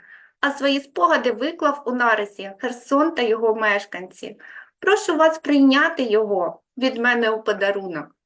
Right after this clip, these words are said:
Тут багато цікавого матеріалу з історії міста". Йосип Наумович Векслер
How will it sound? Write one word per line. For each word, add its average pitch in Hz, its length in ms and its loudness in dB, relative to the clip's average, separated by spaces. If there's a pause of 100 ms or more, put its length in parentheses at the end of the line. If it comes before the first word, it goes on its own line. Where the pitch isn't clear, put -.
Тут 254 200 -2
багато 240 520 4
цікавого 240 800 0
матеріалу 233 680 0
з 220 60 -10
історії 220 600 -2
міста". 202 520 -10 (720)
Йосип 220 440 2
Наумович 214 600 0
Векслер 311 540 0